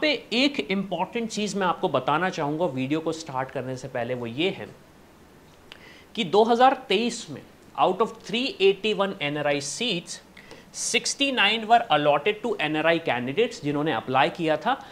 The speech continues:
remaining three hundred and twelve seats were converted to management quota, मतलब payment seat।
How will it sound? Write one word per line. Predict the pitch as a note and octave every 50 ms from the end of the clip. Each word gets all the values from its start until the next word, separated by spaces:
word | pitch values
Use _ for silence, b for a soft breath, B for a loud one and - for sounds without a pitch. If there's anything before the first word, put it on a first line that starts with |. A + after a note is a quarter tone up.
| B B B
remaining | - D3 E3+ F3+ G3+ A3+ B3 B3+ C4+ D4 C#4+ C#4 C#4+ -
three | - A#3 B3 B3+
hundred | G#3+ A#3+ A3+ A3+ A3 A3+ A#3
and | A3+ A3+
twelve | G3 G3 G3 G#3
seats | G3+ - - G#3 A3 G#3+ - -
were | F#3 G3+ G3+ G3 -
converted | E3+ D#3+ D#3 D#3+ E3+ E3+ E3+ G3+ F#3+ G3
to | G3 G3+ F3+
management | D3+ C#3+ C#3+ D3 C#3 C#3+ D#3 D#3 D3+ C#3
quota, | C#3+ D3 - B3+ C#4+
मतलब | C4+ B3+ B3 B3+ A#3+ B3
payment | A3 F3+ E3+ D#3 C3+ C3
seat। | - - - - -